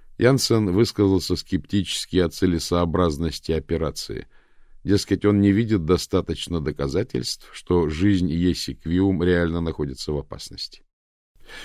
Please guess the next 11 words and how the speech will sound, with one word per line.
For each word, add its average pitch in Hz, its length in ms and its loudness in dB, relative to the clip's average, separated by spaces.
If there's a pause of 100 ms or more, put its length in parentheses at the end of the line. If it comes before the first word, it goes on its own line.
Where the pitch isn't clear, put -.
(120)
Янсен, 110 380 4
конечно, 95 380 0
уверен, 110 380 0
будто 71 240 -4
это 76 240 -2
Хесс - 420 -4
выдал 67 380 -4
прессе 73 460 -4
информацию 71 720 -8
об 69 100 -10
отпечатках. - 760 -12